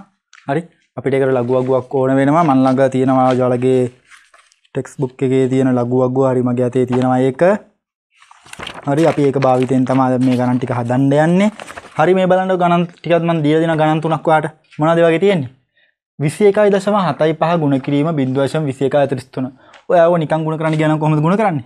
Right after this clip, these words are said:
විසි එකයි දශම හතයි පහ ගුණ කිරීම ඔහොම ලියාගෙන අර එක ඉලක්කමෙන් එතකොට හතර වරක් පහ විස්සයි. ඔහොම, ඔහොම ලියාගෙන ගුණ කරනවානේ. හැබැයි නංගි මල්ලි ලඝු ගණක අපි ඉගෙන ගත්තා. දැන් අපිට මේ ලඝු ගණක වගුව භාවිතයෙන්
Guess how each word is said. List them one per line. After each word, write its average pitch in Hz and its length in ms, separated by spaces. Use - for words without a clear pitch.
විසි 160 280
එකයි 147 320
දශම 147 340
හතයි 135 420
පහ 143 140
ගුණ 139 180
කිරීම 143 320
ඔහොම 147 300
ලියාගෙන 139 420
අර 156 120
එක 143 200
ඉලක්කමෙන් 143 500
එතකොට 139 240
හතර 135 300
වරක් 131 260
පහ 135 180
විස්සයි. 147 320
ඔහොම, 139 140
ඔහොම 143 220
ලියාගෙන 151 280
ගුණ 160 180
කරනවානේ. 160 320
හැබැයි 214 440
නංගි 175 260
මල්ලි 135 400
ලඝු 143 340
ගණක 156 280
අපි 139 180
ඉගෙන 185 300
ගත්තා. 143 460
දැන් 175 260
අපිට 165 240
මේ 156 140
ලඝු 160 180
ගණක 196 200
වගුව 147 320
භාවිතයෙන් 151 580